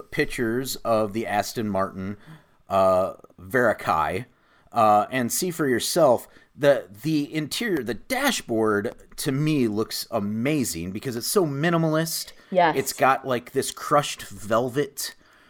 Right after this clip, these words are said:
Speaker 1: uh, and this rich leather, uh, kind of ensconces various bits, uh,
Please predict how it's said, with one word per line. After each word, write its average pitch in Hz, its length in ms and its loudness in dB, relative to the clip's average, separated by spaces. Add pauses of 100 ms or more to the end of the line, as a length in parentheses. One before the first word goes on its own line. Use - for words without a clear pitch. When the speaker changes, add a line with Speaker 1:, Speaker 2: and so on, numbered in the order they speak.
(240)
Speaker 1:
uh, 110 520 6
and 117 340 0
this 117 440 -2
rich 101 800 -4
leather, 101 720 4 (500)
uh, 101 220 6
kind 135 340 -2
of 117 100 -2
ensconces 107 1200 -2 (400)
various 117 720 0
bits, - 720 -2 (100)
uh, 101 300 4